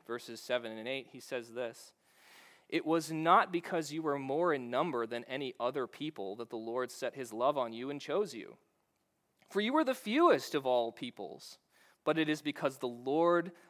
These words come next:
loves you and is keeping the oath that he swore to your fathers that the Lord has brought you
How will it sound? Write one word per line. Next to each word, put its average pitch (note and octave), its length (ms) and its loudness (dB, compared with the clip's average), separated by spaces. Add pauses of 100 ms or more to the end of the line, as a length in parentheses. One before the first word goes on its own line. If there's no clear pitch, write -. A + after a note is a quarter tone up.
(220)
loves A#2 600 2
you - 360 -14 (240)
and C3+ 160 0
is A#2+ 180 -6
keeping F3 500 -4
the D3+ 180 -6
oath B2+ 360 -2
that B2 180 -2
he A#2+ 120 -10
swore A#2 420 -8
to - 140 -16
your A2+ 140 -8
fathers G#2+ 720 -10 (200)
that B2+ 140 -8
the B2+ 80 -6
Lord A2+ 280 -8
has A2 160 -10
brought - 380 -4
you G#2+ 220 -16